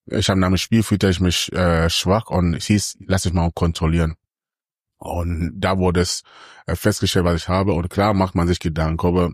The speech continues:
äh, wenn du alles auf Fußball setzt und, äh, du gerade den Weg schaffst, wie jetzt bis zur zweiten Liga, es waren sehr viele Vereine an mich interessiert, auf einmal kommt diesen Bruch.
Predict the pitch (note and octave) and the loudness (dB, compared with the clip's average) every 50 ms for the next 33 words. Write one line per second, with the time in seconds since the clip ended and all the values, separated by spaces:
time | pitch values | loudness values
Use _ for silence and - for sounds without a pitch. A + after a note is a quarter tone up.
0 | - _ - F#2+ F#2 E2+ E2+ E2+ F#2 F#2 G2 F#2 F2+ F2 F2+ F2+ - - - - | -6 _ -6 -4 -4 -2 0 0 2 2 4 4 4 2 2 0 -2 -6 -20 -20
1 | - - - _ _ - - G2 A2 G#2+ - G2 F2 - - A2+ A2 - - F#2 | -20 -20 -20 _ _ -4 -2 0 0 0 0 -2 -2 0 0 -2 -2 0 0 0
2 | F2+ E2+ D#2+ A#2 B2+ - - - - - - - _ _ _ _ _ _ _ - | 0 2 2 0 0 0 -2 -10 -10 -12 -14 -18 _ _ _ _ _ _ _ -6
3 | G2+ F#2 F2+ F2+ F2 F2 F2+ F2 - - F2+ F2 E2+ E2+ E2 D#2+ D#2+ E2 D#2+ D#2+ | -2 -2 0 0 0 0 -2 -2 -2 -2 -2 0 0 0 0 0 -2 -2 -4 -4
4 | D#2+ E2 E2 F#2+ A2 A2 G2 F#2 G2 F#2+ F#2 G2 G2 F#2+ - _ - - - - | -6 -4 0 2 2 2 4 2 2 2 4 2 2 0 0 _ -20 -20 -20 -20
5 | _ _ _ _ - F#2+ F#2+ F#2 F2+ E2+ G2+ G#2+ G#2+ F#2+ - - _ _ - - | _ _ _ _ -2 0 2 2 4 4 4 4 2 2 -2 -16 _ _ -8 -4
6 | - A2 G#2 G#2 - G2+ F#2 - G2+ F#2+ - - F2+ - - G2 G2+ - F#2 F#2+ | -2 -2 -2 -2 0 -2 -2 0 0 -2 0 0 -2 0 0 -2 0 0 2 0
7 | G2 F#2 G2 F#2+ F#2 - F2+ F2 F2+ E2+ F#2 F#2+ - - F#2 F2 - F#2 F#2 F#2+ | 2 2 2 0 0 0 0 0 2 2 2 2 2 0 -2 -2 0 0 0 0
8 | F2+ E2+ F2 F2+ F2+ - F2+ E2+ - - F2 E2 - - G2 F#2+ F2 E2 E2 - | 2 0 0 -2 -2 -2 -4 -4 -4 -4 -6 -6 -4 -2 -4 -4 -2 -4 -4 -2
9 | F#2 F2+ E2+ - - E2+ F2+ E2+ E2+ D#2+ E2+ E2+ E2 D#2 F2 - - E2 E2 F2 | -2 -2 -2 -4 -4 -4 -2 -2 -2 -2 -2 -2 -2 -4 -6 -10 -10 -6 -4 -4
10 | - - | -6 -6